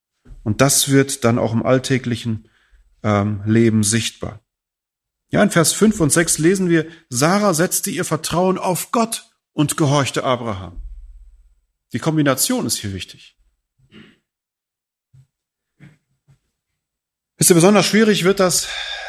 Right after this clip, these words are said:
wenn ein Mann beispielsweise seiner Frau intellektuell unterlegen ist. Aber auch da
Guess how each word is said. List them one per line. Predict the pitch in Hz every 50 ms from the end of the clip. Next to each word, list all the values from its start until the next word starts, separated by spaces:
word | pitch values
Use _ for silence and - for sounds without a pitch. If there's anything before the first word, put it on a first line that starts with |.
| -
wenn | - 127 131 156 170 175 165
ein | - - 143 139
Mann | 139 147 165 185 175 151
beispielsweise | 151 151 147 - - 156 143 - 151 147 143 135 131
seiner | 139 139 139 135 135
Frau | - - 143 139 147
intellektuell | - 156 135 - 147 139 139 135 - - - - 135 139 - - _ _ _ _ _ _ _ _ _
unterlegen | _ 143 139 - 139 127 127 143 143 123 113 -
ist. | - - - - - - - _ _ _ _ _ _ _ _ _ _ _ _ _ _ _ _ _ _ _ _ _ _ _ _ _ _ _ _
Aber | - 113 127 -
auch | 127 -
da | - - 139 139 151 165 175 170 - - - _